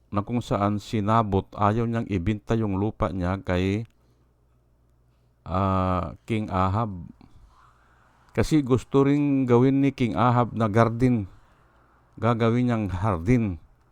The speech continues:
Ay ayaw niyang ibenta. Ayun din. Di ba? Yung kasalanan ni Jezebel.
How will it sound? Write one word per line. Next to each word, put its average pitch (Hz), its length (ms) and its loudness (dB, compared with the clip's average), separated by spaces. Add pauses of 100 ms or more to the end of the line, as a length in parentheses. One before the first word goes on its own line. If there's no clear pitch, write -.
(580)
Ay 87 160 -2
ayaw 123 240 2
niyang 127 240 -2
ibenta. 101 640 -2 (400)
Ayun 135 320 -2
din. 131 240 -8 (1040)
Di 98 240 -10
ba? 107 240 -6 (640)
Yung 117 320 2
kasalanan 117 720 4
ni 113 400 0
Jezebel. 90 800 -2